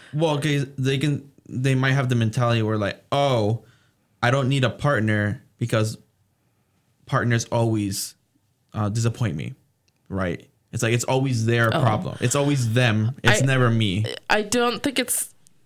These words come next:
Speaker 2: talking to people who think like that or trying to make
Speaker 1: Well, I
Speaker 2: people
Speaker 1: would,
Speaker 2: think
Speaker 1: well, I
Speaker 2: like
Speaker 1: would say,
Speaker 2: that.
Speaker 1: like, just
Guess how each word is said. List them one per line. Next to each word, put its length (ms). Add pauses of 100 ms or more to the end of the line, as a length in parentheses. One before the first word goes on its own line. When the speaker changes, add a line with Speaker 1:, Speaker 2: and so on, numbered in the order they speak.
(100)
Speaker 2:
talking 800
to 140
people 300
who 160
think 500
like 280
that 240
or 80
trying 340
to 60
make 160
Speaker 1:
Well, 80
I 60
Speaker 2:
people 60
Speaker 1:
would, 80
Speaker 2:
think 140
Speaker 1:
well, 80
I 40
Speaker 2:
like 40
Speaker 1:
would 100
say, 140
Speaker 2:
that. 60
Speaker 1:
like, 100
just 240